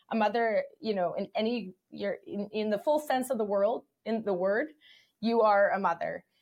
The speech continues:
And that acknowledgement, I actually felt really gave me peace. Or, like, World Fertility Day, like, these things, it, the acknowledgement of the journey, I think, is another way also that we can create the dialogue too. And the fact that she would always message me in, in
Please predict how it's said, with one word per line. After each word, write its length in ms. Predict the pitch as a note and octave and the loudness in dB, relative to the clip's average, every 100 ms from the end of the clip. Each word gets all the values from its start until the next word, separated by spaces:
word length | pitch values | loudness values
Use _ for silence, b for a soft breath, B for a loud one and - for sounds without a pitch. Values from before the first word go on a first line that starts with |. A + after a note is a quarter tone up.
| _ | _
And 180 | A3+ A#3 | 2 6
that 180 | A#3 D#4 | 6 6
acknowledgement, 680 | B3 G#3 G#3 A#3 C4+ E4 E4 | 2 4 4 2 -2 -4 2
I 100 | A#3 | 4
actually 400 | F#3+ G#3 - B3 | 4 0 -2 -2
felt 220 | G#3+ G3+ | 0 0
really 240 | G3 F#3+ F#3+ | -2 -4 -2
gave 220 | F#3+ F3+ | -4 -4
me 140 | F3+ | -6
peace. 460 | F3+ - - - - _ b b b | -10 -14 -16 -16 -20 _ b b b
Or, 180 | E3+ F#3 | -2 0
like, 280 | F3+ G3 G3 - | 2 2 0 -10
World 220 | - - | -8 -6
Fertility 420 | A#3 A#3+ E4 C#4+ A3 | -4 0 0 0 0
Day, 180 | F#3+ | 0
like, 240 | F#3 F#3+ F#3 | 0 -2 -4
these 200 | A#3+ A#3+ | -4 -4
things, 520 | G#3 G3 B3 D#4 - _ _ _ _ _ _ - | -4 -2 -2 -6 -10 _ _ _ _ _ _ -4
it, 220 | A#3+ A3 G#3+ | -2 -2 -4
the 100 | C4 | -2
acknowledgement 600 | G#3 A3+ A3 B3 C#4+ D4+ | 0 2 4 2 0 -2
of 120 | D4+ | -2
the 80 | D#4 | -4
journey, 440 | B3+ D4+ D#4 E4+ A4+ - b - | -2 -2 -2 -4 -6 -10 b 2
I 100 | B3+ | 2
think, 200 | C4+ C#4 | 4 2
is 80 | C4+ | 2
another 320 | C4 A3+ B3+ | 2 2 2
way 140 | D4 | 2
also 320 | - G#3+ A3+ A3+ | 2 2 0 0
that 160 | G#3 | 0
we 180 | A3 G#3+ | 0 -8
can 600 | - G#3 G3 F#3+ F#3+ F#3 - _ _ _ _ _ _ - | -8 -6 -2 -2 -2 -6 -12 _ _ _ _ _ _ -6
create 420 | C4+ B3+ A#3+ A#3+ | 0 2 2 2
the 60 | |
dialogue 580 | A3 F3+ F3 E3 C3 - - | 2 2 2 0 -4 -6 -6
too. 380 | G#3+ F#3 - - b b b | -2 -2 -4 -12 b b b
And 400 | G#3+ G#3 G3+ F#3+ | 0 2 0 -2
the 60 | A3 | 0
fact 240 | A#3+ B3+ | 2 2
that 100 | C4 | 0
she 120 | B3 | -2
would 80 | B3 | -2
always 540 | - A3 A3 B3 A#3+ A3+ | 2 4 2 -2 -6 -4
message 380 | G#3+ A3+ G#3 | -2 -4 -6
me 240 | G#3+ G3+ F#3 | -6 -4 -2
in, 260 | G#3 G3+ - | -4 -4 -6
in 300 | F#3 G3+ | -6 -6